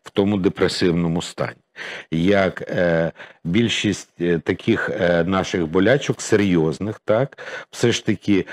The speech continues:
лікування направлено на, е, е, м, е, на дану депресію, так, все ж таки, е, робить можливими наявність тих світлих проміжків, коли людина себе почуває,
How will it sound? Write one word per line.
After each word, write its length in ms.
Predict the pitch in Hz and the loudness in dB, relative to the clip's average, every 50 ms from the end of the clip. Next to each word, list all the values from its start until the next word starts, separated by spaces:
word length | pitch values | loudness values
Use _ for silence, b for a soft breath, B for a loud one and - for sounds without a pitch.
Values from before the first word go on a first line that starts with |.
| B B B B | B B B B
лікування 760 | - 104 104 113 107 - 127 123 120 123 117 110 107 101 101 98 | 0 2 2 2 2 2 0 4 6 6 6 4 4 2 2 2
направлено 1080 | 104 110 - - - - 127 120 101 87 78 82 80 80 78 76 76 78 78 76 78 | 4 2 2 2 2 2 4 4 4 4 4 2 2 2 0 0 -2 -2 -2 -2 -2
на, 400 | 78 82 90 95 95 90 82 71 - _ _ _ _ - | -2 -2 0 0 0 0 0 -4 -6 _ _ _ _ -2
е, 420 | 87 82 80 80 78 76 76 73 - B B B B B B - | 0 0 2 2 0 0 -2 -2 -4 B B B B B B -6
е, 380 | 90 90 82 80 80 80 78 76 73 _ 69 | -2 0 2 2 2 0 0 -2 -6 _ -8
м, 380 | 85 85 82 80 78 82 82 82 78 80 90 | -4 -4 -2 -2 -2 -4 -6 -6 -8 -6 -2
е, 800 | 92 82 82 82 85 82 82 82 80 80 80 80 80 80 80 85 80 78 | 0 0 2 2 2 2 0 0 0 0 0 0 0 0 -2 -4 -4 -4
на 240 | 87 87 90 90 90 | -2 0 2 2 2
дану 360 | 90 101 95 92 85 85 85 | 4 2 2 2 2 0 0
депресію, 720 | 85 104 107 - - 165 190 214 202 - - 127 110 98 | 2 0 0 2 4 4 4 4 2 0 0 0 0 2
так, 240 | - 135 143 139 - | 4 2 2 2 -2
все 160 | - - 131 | -2 0 0
ж 120 | 113 - - | 0 0 -4
таки, 340 | 113 - - - 110 92 B B B B B B B - | -4 -4 -2 -2 -2 -2 B B B B B B B -4
е, 480 | 107 101 95 92 92 90 90 92 101 98 87 | 0 2 4 4 4 4 4 2 0 0 0
робить 380 | 101 101 120 123 110 113 87 - | 2 4 4 4 4 2 2 2
можливими 640 | 107 104 90 104 113 127 143 147 151 147 135 123 113 | -2 -2 0 0 2 2 4 6 6 4 4 4 2
наявність 840 | 104 101 98 92 98 107 110 110 113 110 104 95 - - - - - - - _ - | 2 2 2 4 4 4 4 2 2 0 0 -2 -2 -6 -12 -14 -16 -16 -20 _ -6
тих 240 | - 92 - - - | -4 -4 -4 -6 -12
світлих 580 | - - - 101 110 117 - 190 202 175 - | -12 -8 -2 0 0 2 2 2 0 0 -2
проміжків, 580 | - - 139 160 175 170 156 - - - 120 87 _ | 2 4 4 4 6 4 0 0 -2 -4 -4 -4 _
коли 240 | - 92 95 95 | -2 -2 0 0
людина 440 | 92 87 92 87 87 120 135 139 117 | 0 0 0 0 0 0 0 0 -2
себе 300 | - - - 78 82 104 | -4 -6 -8 -4 -4 -4
почуває, 720 | - - - - - - 71 76 80 85 87 87 85 87 | -6 -6 -12 -12 -10 -10 -6 -4 -2 -2 -2 -4 -6 -8